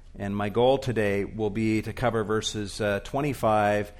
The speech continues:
and twenty-six. And if you want to give a title to the message, it would be The Legacy of Seth.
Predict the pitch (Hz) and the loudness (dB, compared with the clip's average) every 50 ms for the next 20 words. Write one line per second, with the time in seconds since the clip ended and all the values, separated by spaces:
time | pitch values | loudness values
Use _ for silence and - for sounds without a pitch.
0 | - - - - - - - - - - - 104 107 110 110 107 107 104 - - | -20 -20 -20 -20 -20 -20 -20 -20 -12 -6 -4 -2 0 2 2 0 0 -2 -4 -4
1 | 117 110 107 101 95 - - - - 123 107 92 - - - 113 104 98 - 120 | -2 -2 -2 -2 -2 -4 -4 0 0 2 2 0 -2 -4 -4 -4 -4 -4 -2 -2
2 | 113 120 123 123 120 110 110 101 104 101 - - 131 131 135 135 135 131 - 135 | 0 2 2 2 2 2 2 2 0 -2 -2 2 2 4 4 4 4 2 0 -2
3 | 117 117 117 120 120 117 - - 120 101 95 113 98 95 101 92 110 113 110 110 | 0 0 2 2 2 0 0 -2 -4 -4 -4 -4 -4 -6 -4 -2 0 2 2 2
4 | 104 98 87 95 107 123 143 143 170 160 - - - 156 151 151 151 147 - - | 0 0 0 2 2 2 2 2 0 -2 -2 0 2 2 4 4 4 2 2 -2
5 | 127 117 - - - - 127 101 80 - - - - | -4 -6 -6 -2 2 4 4 4 4 2 -2 -12 -16